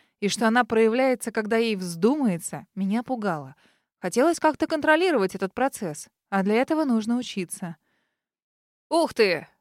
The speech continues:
Берсолы целый мешок! Она давно уже выродилась!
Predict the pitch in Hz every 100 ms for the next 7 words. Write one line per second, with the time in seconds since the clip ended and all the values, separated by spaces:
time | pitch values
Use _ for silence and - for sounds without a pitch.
0 | _ 180 277 339 - 349 247 190 202 190
1 | 190 196 196 156 - _ - 233 302 302
2 | 285 269 262 262 269 285 277 254 277 262
3 | -